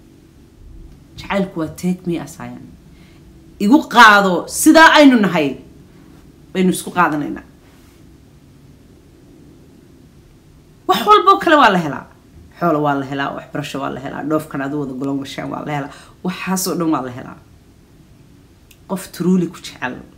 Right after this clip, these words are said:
oo neeftaada doonaya oo ogol sidaa tahay kugu raba.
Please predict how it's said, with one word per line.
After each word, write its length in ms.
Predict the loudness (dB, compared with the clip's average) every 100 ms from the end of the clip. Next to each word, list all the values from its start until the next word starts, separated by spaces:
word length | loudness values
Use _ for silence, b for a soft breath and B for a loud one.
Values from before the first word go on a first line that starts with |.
| -20 _ -20 -20 -20 -20 -20 -20 -20 -20 -20 -20 -20 -20 -20 -18
oo 60 | -8
neeftaada 680 | -4 -4 -6 -8 -6 -6 -10 -8
doonaya 460 | -6 -6 -8 -12 -14 -20 -16
oo 120 | -14 -14
ogol 280 | -16 -14 -16 -16 -20 -20 _ _ _ -20 -20 -20 _ -20 -20
sidaa 380 | -16 -8 -6 -6
tahay 260 | -14 -18
kugu 260 | -18 -16 -18
raba. 280 | -18 -20